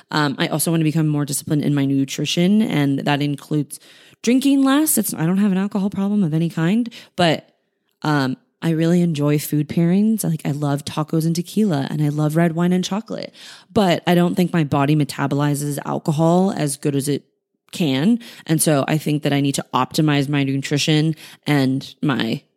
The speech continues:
alcohol intake, and I need to increase my vitamin supplementation. Um, and what else? There's so many things I need to do.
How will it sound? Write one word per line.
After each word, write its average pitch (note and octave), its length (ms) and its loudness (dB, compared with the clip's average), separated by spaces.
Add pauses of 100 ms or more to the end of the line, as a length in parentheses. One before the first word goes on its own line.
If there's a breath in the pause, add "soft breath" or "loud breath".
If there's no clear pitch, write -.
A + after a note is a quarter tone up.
(320)
alcohol D3+ 420 0
intake, D#3+ 580 0
and C#3+ 220 -2
I - 80 -4
need D3 180 -4
to C#3+ 320 -6
increase D#3+ 400 -2
my D3 180 2 (400 loud breath)
vitamin E3+ 380 2
supplementation. F3+ 880 0 (360 loud breath)
Um, E3 580 -2
and D#3 680 0
what D#3+ 100 -2
else? F3 240 -4
There's E3 140 -6
so F3 100 -4
many E3+ 120 2
things E3 200 0
I D3+ 40 0
need D3+ 140 2
to D3 80 -2
do. G3 200 2